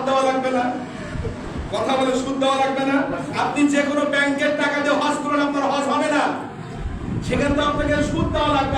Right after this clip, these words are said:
আপনাকে লাভ দেওয়া লাগবে। আপনার হজের টাকা হতে হবে যার্রা পরিমাণ ছাকা, যেখানে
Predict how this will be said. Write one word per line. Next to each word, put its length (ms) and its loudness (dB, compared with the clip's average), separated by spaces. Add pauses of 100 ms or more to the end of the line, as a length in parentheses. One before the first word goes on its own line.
আপনাকে 240 0 (100)
লাভ 140 2 (100)
দেওয়া 240 2
লাগবে। 260 0 (680)
আপনার 260 -2 (120)
হজের 280 0 (100)
টাকা 200 0
হতে 180 2
হবে 140 2 (120)
যার্রা 380 2
পরিমাণ 280 0 (120)
ছাকা, 340 0 (360)
যেখানে 300 0